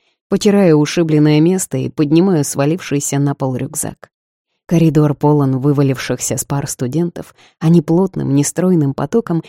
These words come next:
медленно бредут к лестничным пролётам. Мне нужно туда же,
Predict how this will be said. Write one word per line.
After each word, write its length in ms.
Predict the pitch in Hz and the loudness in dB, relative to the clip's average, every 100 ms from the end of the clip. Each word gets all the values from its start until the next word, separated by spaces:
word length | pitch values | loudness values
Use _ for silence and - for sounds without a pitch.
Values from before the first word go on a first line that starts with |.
| - - | -8 0
медленно 560 | 214 196 196 190 180 | 2 4 2 2 2
бредут 400 | 156 156 175 208 | 2 0 -2 -6
к 80 | - | -4
лестничным 640 | 151 165 156 151 - 147 | -4 -2 -2 -2 -2 -2
пролётам. 580 | 143 143 139 120 - - _ _ _ - | -2 -4 -6 -8 -14 -16 _ _ _ 0
Мне 260 | 170 170 | 4 6
нужно 360 | 165 165 160 147 | 6 4 4 0
туда 360 | - 139 151 156 | -2 -4 -4 -4
же, 160 | 147 | -10